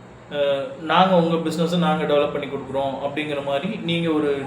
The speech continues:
டீல் பேசிக்கிட்டீங்க அப்படின்னா, அவங்க கிட்ட படிக்கக்கூடிய ஸ்டூடெண்ட்ஸ் பேட்டோ, பாலோ, இல்ல ஷட்டிலோ இந்த மாதிரி ஏதோ வாங்குறாங்க அப்படின்னா, அவங்க உங்களுக்கு ரெஃபர் பண்ணுவாங்க. உங்ககிட்ட வரக்கூடிய நார்மல் பப்ளிக் கஸ்டமர்ஸையோ, அன்னோன் கஸ்டமர்ஸையோ நீங்க அவங்களுக்கு ரெஃபர் பண்ணலாம். இப்படிங்கிற மியூச்சுவல் பிசினஸும் நீங்க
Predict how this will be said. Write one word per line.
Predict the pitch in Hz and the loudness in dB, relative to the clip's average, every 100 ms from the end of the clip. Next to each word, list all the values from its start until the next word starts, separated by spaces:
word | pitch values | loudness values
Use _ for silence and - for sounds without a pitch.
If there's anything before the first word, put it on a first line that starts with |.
| - | 0
டீல் | 170 175 | 4 4
பேசிக்கிட்டீங்க | - 147 143 143 135 135 | 4 0 -2 -4 -6 -4
அப்படின்னா, | 135 131 131 170 - - - - | -4 -6 -6 -8 -8 -14 -16 -4
அவங்க | 147 175 185 180 | 2 4 4 4
கிட்ட | 175 175 190 196 180 - | 2 0 2 2 0 -2
படிக்கக்கூடிய | 156 156 165 151 147 | -2 0 -2 -2 -4
ஸ்டூடெண்ட்ஸ் | 139 151 151 151 143 | -4 -4 -4 -6 0
பேட்டோ, | 139 139 139 139 139 | 2 2 2 0 2
பாலோ, | 139 143 139 143 143 - - - 147 | 4 4 4 2 -2 -12 -16 -14 -4
இல்ல | 151 160 151 | 0 0 0
ஷட்டிலோ | - 156 160 147 147 | 0 2 4 6 4
இந்த | 147 156 | 2 0
மாதிரி | 160 147 | 2 4
ஏதோ | 151 | 4
வாங்குறாங்க | 160 147 143 143 143 | 4 4 4 2 2
அப்படின்னா, | 131 139 180 | 0 -2 -2
அவங்க | 165 180 165 | 2 4 4
உங்களுக்கு | 143 165 175 156 | 4 4 2 4
ரெஃபர் | 139 139 | 2 -2
பண்ணுவாங்க. | 131 127 123 139 214 - - - - - | -4 -4 -4 -4 -6 -8 -14 -16 -18 -2
உங்ககிட்ட | 214 233 226 233 226 185 208 | 0 2 2 2 -2 2 8
வரக்கூடிய | 190 185 180 180 185 220 220 - - - 170 | 8 8 4 2 4 2 0 -4 -8 -8 2
நார்மல் | 175 180 180 175 | 6 8 6 4
பப்ளிக் | 170 175 175 | 4 4 2
கஸ்டமர்ஸையோ, | 165 170 156 151 170 180 | 2 2 -4 0 2 4
அன்னோன் | 170 170 165 | 2 0 -2
கஸ்டமர்ஸையோ | 143 - 143 170 208 | -4 -4 -4 -2 -2
நீங்க | 208 220 226 | 0 0 2
அவங்களுக்கு | 170 180 185 170 | 4 4 4 2
ரெஃபர் | 147 151 139 | 0 0 -4
பண்ணலாம். | 135 127 165 | -4 -6 -4
இப்படிங்கிற | 170 175 196 214 190 180 170 | 0 0 2 0 0 -2 0
மியூச்சுவல் | 208 226 220 196 | 0 0 0 2
பிசினஸும் | 165 160 156 185 | 2 -2 -2 -2
நீங்க | 151 143 | 0 0